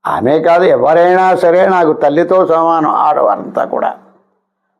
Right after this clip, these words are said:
నన్ను మన్నించండి అనేప్పటికీ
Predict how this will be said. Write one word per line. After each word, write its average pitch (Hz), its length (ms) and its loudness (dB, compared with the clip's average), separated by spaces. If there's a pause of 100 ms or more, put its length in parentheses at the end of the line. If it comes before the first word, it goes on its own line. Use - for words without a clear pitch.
(140)
నన్ను 123 220 0
మన్నించండి 143 800 0
అనేప్పటికీ 123 1120 -2